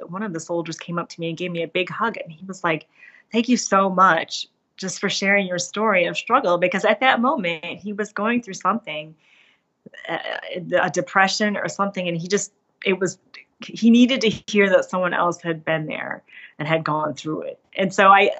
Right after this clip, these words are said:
I haven't had anyone directly say that they, that, you know, they read the book and then they started trying the breathing, but I,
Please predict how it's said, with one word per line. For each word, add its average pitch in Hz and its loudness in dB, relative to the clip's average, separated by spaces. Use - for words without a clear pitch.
I - -2
haven't 247 4
had 233 0
anyone 226 -2
directly 196 -2
say 185 -2
that 165 -6
they, 175 -2
that, 170 -6
you 170 -10
know, 165 -4
they 165 0
read 180 2
the 175 2
book 180 -2
and 165 -16
then 165 -14
they 160 -16
started 160 -6
trying 165 -2
the 170 0
breathing, 160 -4
but 170 4
I, 180 2